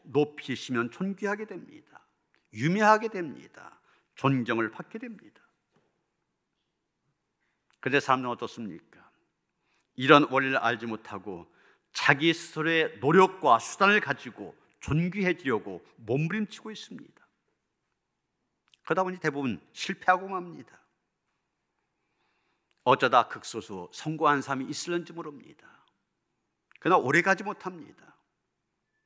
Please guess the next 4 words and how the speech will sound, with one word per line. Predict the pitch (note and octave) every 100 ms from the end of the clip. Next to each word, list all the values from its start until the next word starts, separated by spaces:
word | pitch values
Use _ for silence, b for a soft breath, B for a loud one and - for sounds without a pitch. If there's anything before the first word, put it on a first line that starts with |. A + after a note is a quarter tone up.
| -
반짝하다가 | D3+ C3 B2 - G#2 G2+ F2+ -
금방 | - G2+ G2 -
추락하게 | - F3+ F3+ F#3+ F3+
됩니다. | G3+ E3 - _